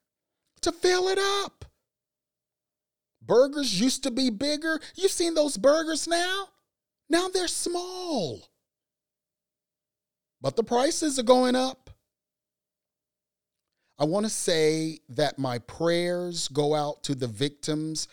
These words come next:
of the Covenant School shootings in Nashville, Tennessee.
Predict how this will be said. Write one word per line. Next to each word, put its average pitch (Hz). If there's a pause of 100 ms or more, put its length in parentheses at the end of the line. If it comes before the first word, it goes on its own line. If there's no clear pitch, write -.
(200)
of 113
the 120
Covenant 147
School 143
shootings 139
in 117
Nashville, 131
Tennessee. 139